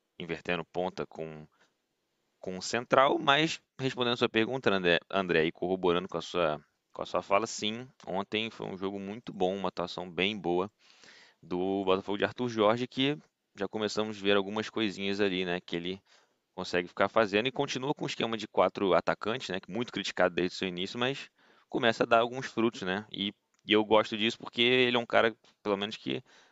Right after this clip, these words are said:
mostra sua convicção, né, por mais que ele tenha sido criticado, todo mundo falando, "Ah, não vai dar certo, não sei o quê", manteve, ele tá mantendo todo o jogo assim e tá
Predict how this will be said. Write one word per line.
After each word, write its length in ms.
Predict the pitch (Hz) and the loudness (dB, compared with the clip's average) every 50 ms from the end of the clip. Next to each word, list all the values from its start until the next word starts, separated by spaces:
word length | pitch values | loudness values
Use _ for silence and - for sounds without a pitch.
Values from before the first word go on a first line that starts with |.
| _ - | _ -2
mostra 260 | 95 104 107 107 - | 2 2 2 2 0
sua 100 | - 117 | -6 -6
convicção, 520 | - - 113 110 123 - - - 95 82 - | -4 -4 -4 -4 -4 -4 -2 0 0 0 0
né, 200 | - 95 117 120 _ _ _ _ | -4 -6 -8 -10 _ _ _ _
por 160 | - - 101 92 | -10 -6 -2 2
mais 200 | 95 98 107 - | 4 4 4 4
que 80 | 113 | 0
ele 80 | 107 - | -4 -4
tenha 100 | 98 101 | -4 -6
sido 160 | - - 92 | -6 -8 -12
criticado, 540 | - 92 - - - - 80 90 - 101 - | -10 -6 -6 -4 -2 2 4 4 4 2 2
todo 160 | - 101 98 | -2 -6 -4
mundo 160 | 98 101 101 | -6 -8 -4
falando, 380 | - 92 87 90 101 113 - - | -2 -2 0 0 0 -2 -2 -4
"Ah, 140 | - - - | -4 -4 -2
não 80 | 127 | 0
vai 120 | 113 117 113 | 0 0 0
dar 100 | 113 107 | 0 -2
certo, 240 | - - 120 113 | -2 -2 -4 -2
não 60 | 117 - | -2 -4
sei 80 | 113 | -4
o 20 | 107 | -2
quê", 220 | - 127 127 - _ - - - - - _ - | 0 -2 -2 -2 _ -18 -20 -20 -20 -20 _ -4
manteve, 460 | - 117 143 - - 135 95 78 80 | -2 -2 0 4 4 4 4 4 0
ele 40 | 80 | 0
tá 100 | - 101 | 0 0
mantendo 300 | 98 95 92 - 98 95 | 0 0 -2 -4 -4 -4
todo 160 | - 104 107 | -2 -2 -2
o 60 | 107 | -2
jogo 180 | 104 107 113 131 | -2 -4 -4 -4
assim 280 | 127 - - 120 127 139 | -4 -4 -6 -6 -6 -4
e 40 | |
tá 340 | - - - 120 120 127 143 | 0 2 4 4 4 2 -2